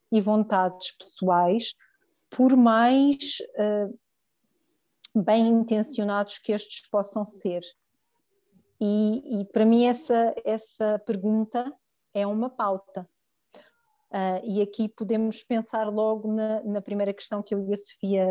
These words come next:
eh, ref-, juntas refletimos como sendo pertinente para trazer, que é: Cristo é, no fundo, um descolonialista. Ele ativamente trabalhava, tra-, a-, ativamente ele trabalhou para a libertação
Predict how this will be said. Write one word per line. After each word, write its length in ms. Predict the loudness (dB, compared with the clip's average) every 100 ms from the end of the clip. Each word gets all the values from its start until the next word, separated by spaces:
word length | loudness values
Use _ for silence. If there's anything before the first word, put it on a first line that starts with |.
| 0
eh, 340 | -4 -4 -4 -6 -10 -12 -12 -16 -20 _
ref-, 360 | -18 -16 -6 0
juntas 480 | 2 2 2 -4
refletimos 560 | -4 -2 0 0 -2 -2
como 180 | -6 -6
sendo 260 | -4 -8 -8
pertinente 440 | -10 -4 -4 -4 -6
para 160 | -8
trazer, 420 | -4 -4 -2 -4
que 260 | -6 -6 -4
é: 100 | -4
Cristo 360 | -4 -6 -6 -6
é, 60 |
no 100 | -6
fundo, 340 | -6 -4 -4 -2
um 80 | 0
descolonialista. 1120 | 0 -2 -6 -6 -4 -4 -4 -4 -8 -6 -6 -8 _ _ _ _ -12 0
Ele 920 | 4 4 4 2 2 0 -2 -4 -8 -16 _ _ _ _ _ _ _ -20 -4
ativamente 840 | -2 0 -2 2 2 2 0 -2
trabalhava, 720 | -4 -2 0 2 0 -4 -10 -14 _
tra-, 200 | -2 -2 -4
a-, 420 | -4 0 0 2 0
ativamente 560 | 2 2 4 2 0
ele 80 | 0
trabalhou 380 | 2 0 -2 -4
para 180 | -2 -2
a 40 |
libertação 720 | -2 -4 -6 -8 -6 -8